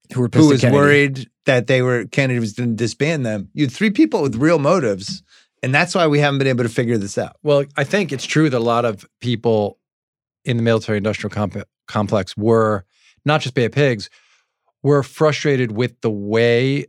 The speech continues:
Speaker 3: that Kennedy handled the Cuban Missile Crisis, meaning the Americans were very grateful and happy with the way he handled it. But trading the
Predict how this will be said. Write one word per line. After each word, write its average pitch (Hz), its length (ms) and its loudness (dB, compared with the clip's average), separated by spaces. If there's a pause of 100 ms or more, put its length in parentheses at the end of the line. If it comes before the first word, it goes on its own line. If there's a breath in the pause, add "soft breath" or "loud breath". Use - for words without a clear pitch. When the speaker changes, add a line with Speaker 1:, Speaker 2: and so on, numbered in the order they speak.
Speaker 3:
that 127 360 -2 (360)
Kennedy 120 380 -2
handled 120 680 -2
the 143 60 -10
Cuban 135 680 0
Missile 135 320 -2
Crisis, 143 420 -2
meaning 139 260 0 (240 loud breath)
the 165 60 -2
Americans 147 540 2
were 101 80 -6
very 110 260 -2
grateful 95 460 -6
and 92 120 -8
happy 98 320 -4
with 90 140 -8
the 95 80 -10
way 92 160 -6
he 90 140 -6
handled 90 340 -4
it. 80 220 -12 (1600 soft breath)
But 180 180 4
trading 160 520 2 (680)
the 127 400 0